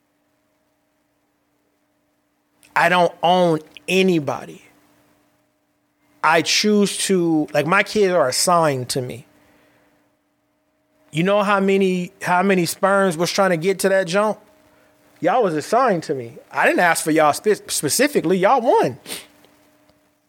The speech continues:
But because you are my assignment, I have to do the right things to lead you to the, to the right things. I have to move in a way that is gonna show you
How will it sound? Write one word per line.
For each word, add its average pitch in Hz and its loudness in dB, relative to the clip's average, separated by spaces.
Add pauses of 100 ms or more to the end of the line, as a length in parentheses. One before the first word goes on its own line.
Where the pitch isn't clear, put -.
(1900)
But 185 0
because 202 -2
you 208 0
are 185 0
my 185 0
assignment, 170 -2 (120)
I 196 0
have 196 -2
to 190 -4
do 180 -2
the 156 -2
right 165 0
things 175 -4
to 160 -2
lead 160 -2
you 160 -4
to 156 -2
the, 139 -4 (100)
to 165 0
the 143 0
right 143 2
things. 233 -2 (1120)
I 185 0
have 220 -2
to 196 0
move 226 0
in 196 2
a 190 0
way 175 -2
that 160 0 (100)
is 156 -2
gonna 165 0
show 226 0
you 170 -2